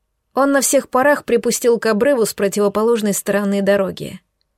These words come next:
Остановился, чтобы не попасть под капот летящего по трассе транспорта. Чутье подсказало ему, что делать. Доли секунды, и он прыгнул в бок.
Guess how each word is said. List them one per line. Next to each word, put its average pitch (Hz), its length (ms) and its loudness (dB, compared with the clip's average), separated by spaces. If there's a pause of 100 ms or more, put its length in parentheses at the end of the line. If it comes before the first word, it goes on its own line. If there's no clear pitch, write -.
(400)
Остановился, 247 720 0
чтобы 220 320 0
не 214 120 0
попасть 226 480 -2
под 208 160 -2
капот 277 440 -2
летящего 202 720 0
по 180 180 -4
трассе 220 460 -2
транспорта. 185 720 -4 (800)
Чутье 285 400 -2
подсказало 294 500 0
ему, 185 200 0
что 196 200 -4
делать. 170 540 -6 (380)
Доли 202 340 2
секунды, 277 680 0 (580)
и 208 120 4
он 277 200 2
прыгнул 240 480 0
в 190 100 -2
бок. - 560 -4